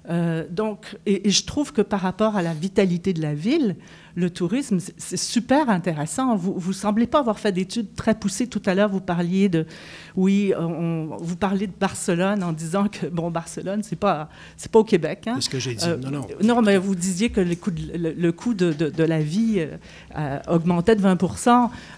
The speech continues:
Speaker 1: euh, parce qu'on avait constaté que le tourisme, ou quelque chose comme ça, qu'on avait constaté que le tourisme pouvait, euh, poser finalement plus de problèmes qu'autre chose au niveau du coût de la vie. Mais franchement, euh, euh, moi, j-, moi, j'ai eu des locataires récemment qui, qui m'ont dit, « Ah, ils,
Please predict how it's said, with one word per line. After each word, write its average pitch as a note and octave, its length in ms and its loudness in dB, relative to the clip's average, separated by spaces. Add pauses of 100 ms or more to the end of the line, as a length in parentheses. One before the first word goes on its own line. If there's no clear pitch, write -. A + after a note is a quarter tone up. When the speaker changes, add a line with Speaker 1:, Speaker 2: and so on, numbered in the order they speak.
Speaker 1:
euh, E3+ 300 4 (200)
parce G3 160 6
qu'on G3 160 6
avait F#3 200 4
constaté F#3+ 440 0
que - 60 -4
le F3+ 80 6
tourisme, G#3 580 2
ou E3 120 -4
quelque G3+ 300 0
chose A#3+ 220 0
comme E3 180 -2
ça, C3+ 280 -8
qu'on F#3 160 2
avait G3+ 200 4
constaté G3 460 0
que - 100 -2
le E3 60 2
tourisme E3+ 600 0 (440)
pouvait, F#3 440 4
euh, D3+ 200 0 (120)
poser F#3 400 2
finalement G3+ 720 4 (340)
plus B3 220 4
de G#3 80 8
problèmes G3 400 2
qu'autre E3+ 240 -2
chose A3 400 4 (220)
au F3 100 4
niveau F3+ 260 2
du F3 140 -2
coût A#3+ 140 -4
de F3 100 -2
la E3+ 100 6
vie. E3+ 300 2 (380)
Mais D3+ 280 -2
franchement, A#3 720 0
euh, E3+ 140 4 (500)
euh, E3+ 300 2
moi, G#3+ 180 6
j-, B3 180 2
moi, G#3 180 4
j'ai G3 100 4
eu G3+ 140 4
des F3+ 140 6
locataires F3 540 2
récemment F3 460 2
qui, F#3+ 220 -6
qui - 180 -6
m'ont E3+ 200 0
dit, « G3 200 2
Ah, G3+ 100 8
ils, F3+ 120 0